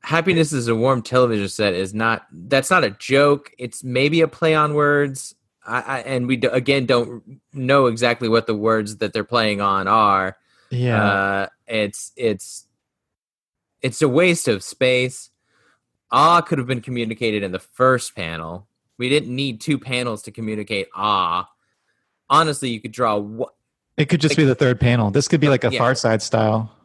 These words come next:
Speaker 1: Exactly. The, the third panel communicates everything that happens. There's really no need for the first two panels.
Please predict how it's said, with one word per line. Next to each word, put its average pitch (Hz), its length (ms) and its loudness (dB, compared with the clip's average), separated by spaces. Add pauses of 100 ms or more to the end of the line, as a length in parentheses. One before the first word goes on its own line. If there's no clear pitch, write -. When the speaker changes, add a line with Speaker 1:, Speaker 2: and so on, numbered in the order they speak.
(140)
Speaker 1:
Exactly. 123 600 -4
The, 107 160 -2 (240)
the 135 100 0
third 156 400 2
panel 139 400 0
communicates 131 580 -4
everything 123 460 0
that 98 80 -4
happens. 101 720 -4
There's 104 240 -4
really 123 320 2
no 117 180 2
need 104 300 0
for 95 640 0
the 107 140 -4
first 107 320 -2
two 107 120 -2
panels. 98 640 -2